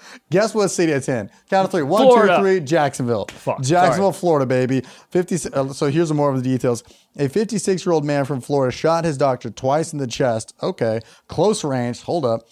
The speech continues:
Speaker 1: For giving him an orgasm during a prostate exam. Milo Johannesson fled the state of Florida on the day of the incident, which took place on August twenty-second. Luckily, the doctor survived the gunshot wounds.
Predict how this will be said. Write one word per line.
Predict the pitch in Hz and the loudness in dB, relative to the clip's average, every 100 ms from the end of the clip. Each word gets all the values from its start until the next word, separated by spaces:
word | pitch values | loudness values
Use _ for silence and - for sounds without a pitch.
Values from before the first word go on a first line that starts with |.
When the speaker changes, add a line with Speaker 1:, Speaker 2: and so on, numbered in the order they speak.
| _ _ | _ _
Speaker 1:
For | 160 | -4
giving | 135 175 180 | 0 0 0
him | 160 | 0
an | 143 | 0
orgasm | 160 170 156 143 | 0 2 0 0
during | 139 139 | -4 -4
a | 120 | -4
prostate | - 139 131 135 | 0 0 0 -2
exam. | 123 113 113 95 - _ | -2 -2 -2 -4 -10 _
Milo | 127 160 208 208 | -2 0 2 2
Johannesson | 135 135 165 170 - 131 107 | 0 0 0 -2 -4 -6 -6
fled | - 147 170 | -2 0 0
the | 160 | -4
state | - 156 | -2 -2
of | 135 | -2
Florida | - 143 143 123 | -4 -2 0 -2
on | 123 120 | -2 -4
the | 120 | -4
day | 117 120 135 151 156 | -4 -4 -2 -2 -2
of | 117 | -6
the | 123 113 _ _ - | -8 -12 _ _ -8
incident, | 170 180 143 123 117 - _ _ | -4 -4 -2 -2 -4 -8 _ _
which | - 123 | -6 -4
took | 139 127 | -4 -2
place | 131 123 | 0 0
on | 117 | -2
August | 113 117 120 | -4 -4 -4
twenty-second. | - 110 107 98 101 | -8 -10 -8 -8 -8
Luckily, | 127 127 143 | -8 -6 -4
the | 120 | -4
doctor | 110 110 110 107 | -4 -4 -6 -10
survived | 104 95 101 | -8 -6 -6
the | 92 | -10
gunshot | 98 - 110 110 - 95 92 92 | -12 -10 -8 -8 -8 -8 -8 -14
wounds. | 92 90 80 - - | -14 -12 -14 -20 -20